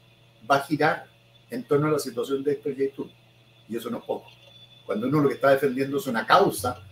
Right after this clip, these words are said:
lo que más quiere es visibilidad. Y Héctor Yaitul, para bien o para mal, lo quiere o no lo quiere el gobierno, Héctor Yaitul va a ser el punto de discusión durante los próximos diez días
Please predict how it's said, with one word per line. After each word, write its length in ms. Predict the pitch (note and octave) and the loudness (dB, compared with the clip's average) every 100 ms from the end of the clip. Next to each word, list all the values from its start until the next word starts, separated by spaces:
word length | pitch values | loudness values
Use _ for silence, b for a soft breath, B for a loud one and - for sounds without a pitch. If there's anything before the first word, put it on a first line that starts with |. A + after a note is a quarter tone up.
| - _ A2+ | -20 _ -4
lo 140 | A#2+ | -2
que 80 | B2 | 4
más 260 | D3+ - - | 4 4 4
quiere 220 | G3+ G#3 | 8 8
es 60 | |
visibilidad. 600 | F3+ E3+ D#3+ D#3 D3+ - - _ _ _ _ _ _ _ - | 6 0 2 2 4 2 -2 _ _ _ _ _ _ _ -6
Y 440 | C3+ D3+ D#3+ C3+ D3+ | 4 6 6 2 0
Héctor 240 | C#3 D#3+ | 2 2
Yaitul, 520 | D3 D3 E3 F3 E3+ - _ _ - | 6 6 6 2 2 -8 _ _ 0
para 200 | A#2+ A2+ | 2 4
bien 140 | C3 | 4
o 60 | D3+ | 6
para 160 | C#3+ C#3+ | 6 8
mal, 340 | G3+ A3 G3+ - - | 6 6 0 -8 -6
lo 180 | A#2+ | -6
quiere 200 | A#2+ C#3+ | 0 2
o 60 | D3 | 2
no 120 | D3 | 2
lo 80 | C#3 | 2
quiere 180 | C#3+ D3 | 4 4
el 60 | |
gobierno, 560 | E3+ G#3 A#3+ A#3 A#3 - B B B | 10 10 10 4 2 -2 B B B
Héctor 320 | D3+ C3+ F3 C#3+ | -2 0 -2 2
Yaitul 360 | C#3 - D#3+ | 2 2 0
va 60 | D3+ | 0
a 40 | |
ser 300 | - F#3+ F#3+ - - | 2 0 -2 -6 6
el 240 | B3 A#3+ | 6 6
punto 380 | - A3 G#3+ G#3+ | -2 0 0 0
de 160 | F3+ E3+ | -2 -2
discusión 560 | D3+ D#3 C#3+ D#3 D3+ - _ _ B2 | -4 -6 -4 0 0 -4 _ _ -6
durante 300 | C3+ A#2+ C3 | -2 0 -2
los 120 | A2+ | -2
próximos 420 | C#3+ C#3+ D3 C#3 | -2 -2 -2 -2
diez 160 | C#3 C3+ | 0 0
días 220 | D3+ D#3+ | 4 2